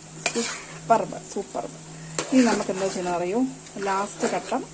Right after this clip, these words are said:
കണ്ടോ, കണ്ടോ ഇതുപോലെ ആയി. ഇനി ലാസ്റ്റ് ഘട്ടം നമുക്ക് കുരുമുളക് പൊടി, ഞാൻ ഒരു ടേബിൾ സ്പൂൺ കുരുമുളക് പൊടി, നിങ്ങൾക്ക് ഒന്നോ രണ്ടോ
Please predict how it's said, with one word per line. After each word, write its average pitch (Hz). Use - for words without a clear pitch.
കണ്ടോ, 175
കണ്ടോ 180
ഇതുപോലെ 185
ആയി. -
ഇനി 220
ലാസ്റ്റ് 202
ഘട്ടം 190
നമുക്ക് 175
കുരുമുളക് 190
പൊടി, 175
ഞാൻ 175
ഒരു 226
ടേബിൾ 175
സ്പൂൺ 277
കുരുമുളക് 165
പൊടി, -
നിങ്ങൾക്ക് 190
ഒന്നോ 190
രണ്ടോ 185